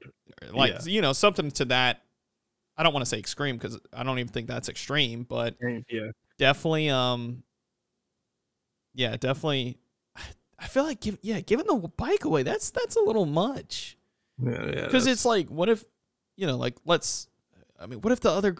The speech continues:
Speaker 2: like, what if Ashley doesn't want the bike? What if
Speaker 1: Right,
Speaker 2: Ashley's
Speaker 1: exactly.
Speaker 2: parents don't
Speaker 1: What
Speaker 2: want her to have the
Speaker 1: yeah.
Speaker 2: bike? Just come apologize. You don't have to buy your forgiveness.
Speaker 1: Yeah.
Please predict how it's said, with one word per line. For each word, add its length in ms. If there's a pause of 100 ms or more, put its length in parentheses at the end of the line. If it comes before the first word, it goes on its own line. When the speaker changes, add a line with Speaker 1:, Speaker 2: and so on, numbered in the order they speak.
(100)
Speaker 2:
like, 200
what 100
if 100
Ashley 360
doesn't 240
want 160
the 80
bike? 340 (240)
What 140
if 100
Speaker 1:
Right, 80
Speaker 2:
Ashley's 240
Speaker 1:
exactly. 240
Speaker 2:
parents 280
don't 200
Speaker 1:
What 100
Speaker 2:
want 160
her 120
to 60
have 220
the 80
Speaker 1:
yeah. 60
Speaker 2:
bike? 460 (1500)
Just 220 (460)
come 220
apologize. 640
You 60
don't 120
have 160
to 80 (220)
buy 220
your 400 (240)
forgiveness. 960 (500)
Speaker 1:
Yeah. 340